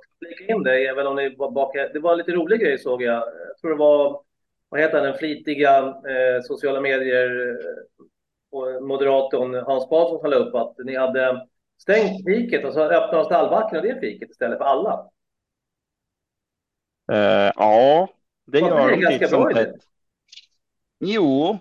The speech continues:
Speaker 2: det är väl bra på, på sitt sätt. Det enda är ju att det är en bit, eh, en bit bort.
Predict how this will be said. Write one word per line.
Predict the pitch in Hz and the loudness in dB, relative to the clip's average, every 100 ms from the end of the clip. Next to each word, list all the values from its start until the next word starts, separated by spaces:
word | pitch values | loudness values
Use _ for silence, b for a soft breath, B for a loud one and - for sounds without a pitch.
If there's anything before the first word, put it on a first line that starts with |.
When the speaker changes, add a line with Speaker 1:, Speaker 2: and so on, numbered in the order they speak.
| _ | _
Speaker 2:
det | - 139 | -4 -4
är | |
väl | 175 196 | -2 -2
bra | 170 156 | 2 2
på, | 151 160 156 156 151 143 143 | 0 -2 -2 0 -2 -4 -6
på | 151 | -10
sitt | - 127 - | -8 -10 -4
sätt. | 117 - | -4 -2
Det | 127 | -2
enda | 123 160 | 0 0
är | 131 | 0
ju | |
att | 123 | -2
det | 127 117 | -2 -2
är | |
en | 110 101 | -2 -4
bit, | 101 - _ - | -6 -8 _ -8
eh, | 107 107 104 - 120 | -4 -4 -4 -6 -6
en | 107 | -4
bit | 104 95 | -4 -4
bort. | - - - - - | -6 -6 -8 -16 -18